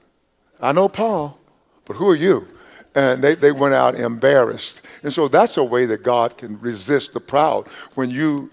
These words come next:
are doing what you don't know how to do, or you don't have that sphere yet. We all have this sphere of authority where we stand against the devil, but you don't have that sphere of authority that you, every room you walk into,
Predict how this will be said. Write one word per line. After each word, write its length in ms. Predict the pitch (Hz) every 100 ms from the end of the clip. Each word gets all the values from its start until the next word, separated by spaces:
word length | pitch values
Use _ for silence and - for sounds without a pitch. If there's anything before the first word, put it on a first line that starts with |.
| -
are 160 | 131 127
doing 420 | 117 147 131 120
what 280 | 120 117 -
you 140 | 117
don't 340 | 104 123 123 117
know 320 | 113 104 101 _ _ _
how 180 | - 139
to 120 | 127
do, 180 | 107 113
or 240 | 123 120
you 100 | 123
don't 200 | 135 123
have 260 | 120 117 107
that 180 | 113 107
sphere 720 | - - - - 147 131 113
yet. 300 | 110 104 - - - - -
We 140 | 165
all 400 | - 170 180 175
have 440 | 135 123 117 110 _ _ _ _ - -
this 320 | 131 117 113
sphere 540 | - - 147 139 127
of 180 | 123 113
authority 560 | 104 107 127 120 101 98 - -
where 120 | 131
we 160 | 120 123
stand 460 | - - 139 131
against 560 | 123 107 104 143 170 -
the 100 | 127
devil, 380 | 107 107 98 95 - -
but 180 | 135 131
you 80 | 123
don't 220 | 151 175
have 400 | 131 127 120 120 - _ -
that 200 | 135 127
sphere 420 | - 135 131 117 117
of 100 | -
authority 420 | 104 - 139 117
that 200 | 104 104
you, 200 | 143 135
every 260 | - 147 123
room 260 | 113 139 120
you 100 | 113
walk 340 | 117 131 -
into, 400 | 123 107 113 95